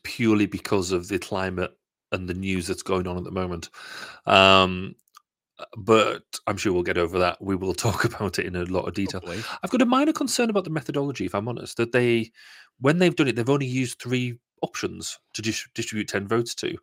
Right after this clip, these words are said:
Speaker 1: I kind of, my gut tells me that four or five would have been, would have given you a better flavor of how this worked, perhaps. Um,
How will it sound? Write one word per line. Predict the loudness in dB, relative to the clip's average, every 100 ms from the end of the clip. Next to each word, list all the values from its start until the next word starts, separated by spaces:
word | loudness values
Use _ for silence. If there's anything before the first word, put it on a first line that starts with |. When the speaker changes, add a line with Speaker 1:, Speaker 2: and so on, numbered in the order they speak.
| -16 -20 -20 -14 -8
Speaker 1:
I |
kind | -4 2 2 2 0
of, | -2 -4 -12 -6
my | -4
gut | -2 0 0 0
tells | -4 -2 -2 -4
me | -4
that | -2 -4
four | -4 2 2
or | 2
five | -2 -2 0 0 -2
would | -4
have | -2
been, | -4 -4 -8 -12 _ _ -4
would | -2
have | -2
given | -2
you | -2
a |
better | -2 -4 -4
flavor | -2 -2 0 -2
of | -4
how | -4
this | -4 -8
worked, | -6 -6 -6
perhaps. | -8 -8 -12 -12 -12 -16 -18 -18 -8
Um, | 2 4 4 2 0 -6